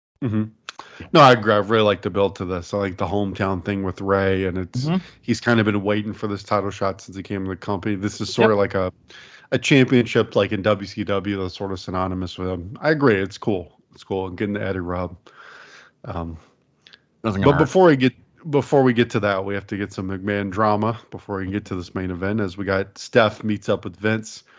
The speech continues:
Speaker 1: she questions his judgment. Um, she threatens to sign, uh, Zach Brown regardless if he wins the, uh, the arm wrestling contest. Um, she says he's handicapped. Um, he's overcome so much in his life.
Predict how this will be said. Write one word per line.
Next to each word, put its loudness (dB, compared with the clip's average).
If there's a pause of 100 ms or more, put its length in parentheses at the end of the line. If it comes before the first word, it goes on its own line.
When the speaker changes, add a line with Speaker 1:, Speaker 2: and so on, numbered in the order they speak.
(140)
Speaker 1:
she -6
questions 0
his -12
judgment. 0 (420)
Um, -6
she -4
threatens 0
to -10
sign, 0
uh, -2
Zach 0 (160)
Brown -8
regardless 2
if -4
he 0
wins -2
the, -6
uh, -6 (260)
the -2
arm 0
wrestling -4
contest. -2 (360)
Um, -4
she -6
says 0
he's -8
handicapped. 2
Um, -2
he's -12
overcome 0
so -4
much -2
in -4
his -8
life. -4